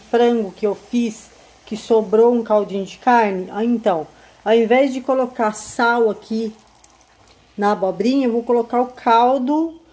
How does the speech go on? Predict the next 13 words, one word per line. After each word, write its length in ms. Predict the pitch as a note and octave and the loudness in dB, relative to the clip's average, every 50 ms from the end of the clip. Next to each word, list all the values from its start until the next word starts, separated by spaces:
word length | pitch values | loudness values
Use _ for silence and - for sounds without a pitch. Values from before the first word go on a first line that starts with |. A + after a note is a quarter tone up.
| _ _ _ - | _ _ _ -6
do 160 | G3 A3 D4 | -2 0 0
frango 540 | C#4+ - - - C#4 C#4 C#4+ D4 D4 C#4 D4 | 0 0 2 4 6 6 6 4 4 2 0
aqui, 320 | D4 D4 D4 - A#3 A3 | 0 -2 -2 -8 -8 -8
tá? 360 | G#3+ - A3 G#3 G3+ A3 A#3+ A#3 - _ _ _ _ - | -6 -2 -2 0 0 -2 -4 -8 -12 _ _ _ _ -8
Mas 220 | G#3+ G#3+ A3+ G#3+ | -4 -2 -2 -2
se 100 | A3 - | -4 -4
vocês 400 | A3+ A3+ A#3+ A#3 - C#4 C4+ A#3 | -2 0 0 0 0 -2 -2 -2
não 140 | C4 C#4+ C#4+ | 0 -2 -2
tiverem 460 | C#4 - C4 A3+ B3+ B3 B3+ B3 B3 | -2 -2 2 4 4 4 4 2 0
esse 260 | G#3+ - - - - | -4 -4 -6 -6 -4
caldo 320 | - A3 G#3 G#3 G3+ G3+ G3 | -2 -2 -2 -2 -2 -6 -10
de 100 | - F#3+ | -12 -14
frango, 640 | E3 - - A3+ B3 D4 D#4+ D#4+ B3+ F#3 D#3 D3+ | -12 -6 -2 -2 0 0 0 -2 -4 -6 -8 -10